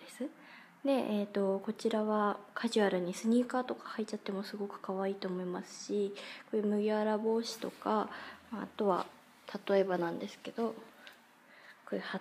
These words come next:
トとかでちょっと可愛くもかっこよくも変身できる感じで、黒の、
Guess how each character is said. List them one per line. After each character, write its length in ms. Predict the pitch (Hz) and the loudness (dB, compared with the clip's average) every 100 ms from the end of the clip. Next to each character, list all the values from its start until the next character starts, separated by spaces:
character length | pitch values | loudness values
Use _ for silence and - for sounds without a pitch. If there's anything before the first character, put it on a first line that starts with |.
| - | -2
ト 100 | 196 | -2
と 140 | 196 | 0
か 140 | 196 160 | 0 0
で 120 | - | 0
ち 120 | - | -2
ょ 40 | 190 | -2
っ 40 | |
と 160 | - 175 | -2 -4
可 260 | - 196 | 0 4
愛 160 | 196 196 | 6 4
く 160 | 202 | 0
も 80 | 165 | -4
か 180 | - - | -4 -8
っ 20 | - | 2
こ 120 | 226 | 4
よ 100 | 220 | 4
く 140 | 220 | 2
も 100 | 180 | -2
変 220 | 180 180 175 | 0 -2 -2
身 280 | - 185 | -2 -4
で 120 | 180 175 | -4 -4
き 160 | 180 | -4
る 100 | 180 | -4
感 320 | 180 180 170 | -4 -4 -4
じ 120 | 175 - | -4 -2
で、 240 | 196 202 - - - - - - - | -2 -2 -8 -16 -16 -18 -16 -14 -4
黒 240 | 226 208 | 0 2
の、 120 | 202 | 2